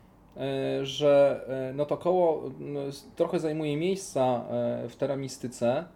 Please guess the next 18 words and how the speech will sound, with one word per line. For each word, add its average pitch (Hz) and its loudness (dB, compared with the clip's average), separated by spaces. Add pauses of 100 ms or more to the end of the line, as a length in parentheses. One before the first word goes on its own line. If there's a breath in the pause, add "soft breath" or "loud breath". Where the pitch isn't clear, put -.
(380 soft breath)
natomiast 139 0
w 127 -8
GAI 160 6 (120)
tych 147 -6
informacji 151 -2
jest 131 -2
więcej, 143 0
no 143 0
a 147 2
trzeba 147 2
to 156 -2
było 147 4 (280 loud breath)
umieścić 151 -2
na 147 0
jakimś 147 -2
rozsądnym 151 -2
formacie, 147 0
prawda? 120 0